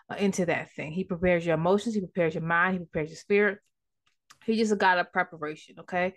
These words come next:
And so let's look at, we're gonna find ourselves in Luke, uh, chapter ten, starting at the first verse. I wanna glance over, again, you're gonna read that in detail on your own time. I'm just gonna hit it and quick give you brief, uh, uh, points because I don't wanna be all day, honey,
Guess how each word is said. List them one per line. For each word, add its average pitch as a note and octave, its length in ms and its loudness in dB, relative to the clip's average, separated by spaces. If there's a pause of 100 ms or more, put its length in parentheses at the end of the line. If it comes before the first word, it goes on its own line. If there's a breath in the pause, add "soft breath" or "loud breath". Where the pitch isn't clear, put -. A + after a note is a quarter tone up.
(420 loud breath)
And A3 120 4
so B3 120 4
let's C#4+ 180 4
look C#4+ 160 2
at, B3+ 120 -4
we're A3 80 0
gonna A3+ 200 4
find D#4 220 2
ourselves A#3+ 400 0
in F#3+ 60 -2
Luke, A3+ 240 -2 (120)
uh, F3+ 140 -2
chapter G3+ 420 -6
ten, A#3+ 320 0
starting G#3 280 0
at F3 100 -4
the - 80 -12
first F3+ 340 -6
verse. G#3 240 2
I G#3 80 -8
wanna G#3+ 240 0
glance F#3+ 500 -2
over, G3+ 460 0
again, F3+ 220 -8
you're G#3+ 120 0
gonna G3 140 -2
read G3 160 0
that D#3+ 180 -2
in E3+ 140 -10
detail G3 380 -2
on F3 160 -2
your D#3 160 -8
own A3 260 2
time. F3 380 0 (420 loud breath)
I'm F#3+ 140 0
just A3 140 2
gonna G3+ 120 0
hit G#3 160 4
it G3 60 6
and F#3+ 140 -6
quick G3 220 0
give F3 40 -14
you F3 300 -10 (420)
brief, A#3 220 2 (300)
uh, - 120 -8 (100)
uh, - 120 -12
points G#3 420 -4
because G3 180 -2
I F#3 40 0
don't F#3+ 100 0
wanna F#3+ 100 -2
be F#3 140 0
all D#3 180 -4
day, D#3+ 180 -2
honey, D#3+ 220 -8